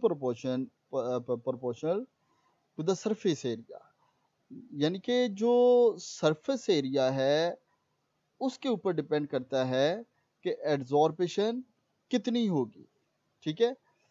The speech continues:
तो जैसे देखिए हमारे पास जो, अ, सलीका जेल है उसके अंदर एक गुड सरफेस एरिया है, लेकिन उसके कंपैरेटिव अगर आप देखें, कोई और साल्ट देखें, तो उसका सरफेस एरिया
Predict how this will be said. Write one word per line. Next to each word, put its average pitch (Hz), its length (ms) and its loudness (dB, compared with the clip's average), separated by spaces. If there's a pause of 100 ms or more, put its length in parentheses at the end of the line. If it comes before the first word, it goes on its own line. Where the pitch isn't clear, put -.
(340)
तो 196 560 8
जैसे 175 300 -2
देखिए 214 300 2
हमारे 147 300 2
पास 160 560 2 (1200)
जो, 165 520 4 (340)
अ, 143 300 2 (420)
सलीका 170 460 0
जेल 202 260 2
है 143 180 4
उसके - 340 -8
अंदर 175 180 0
एक 160 220 -2
गुड 190 180 0
सरफेस 147 460 -4
एरिया 117 320 -4
है, - 100 -20 (480)
लेकिन 147 480 0 (100)
उसके 247 260 -4
कंपैरेटिव 196 800 -2
अगर 139 180 0
आप 131 100 4
देखें, 131 380 -8
कोई 147 160 -2
और 135 200 4
साल्ट 156 460 0
देखें, 147 480 -6 (480)
तो 180 80 0
उसका 247 640 0 (120)
सरफेस - 680 -2
एरिया 135 460 2